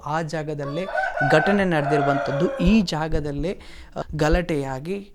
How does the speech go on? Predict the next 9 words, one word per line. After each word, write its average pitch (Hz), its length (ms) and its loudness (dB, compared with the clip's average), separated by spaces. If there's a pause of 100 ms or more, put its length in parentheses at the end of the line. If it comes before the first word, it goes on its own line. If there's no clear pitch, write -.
(200)
ಇಬ್ರೂ 170 360 2
ಕೂಡ 151 260 -4 (240)
ಪ್ರಾಣವನ್ನು 151 840 -4
ಕಳ್ಕೊಂಡಿರುವಂಥದ್ದು. 135 840 -6 (760)
ಇದರ 139 140 2
ಬಗ್ಗೆ 143 200 8
ಮಾತಾಡೋಕೆ 135 800 0
ನಮ್ಮ 139 160 6
ಜೊತೆಗೆ 135 400 4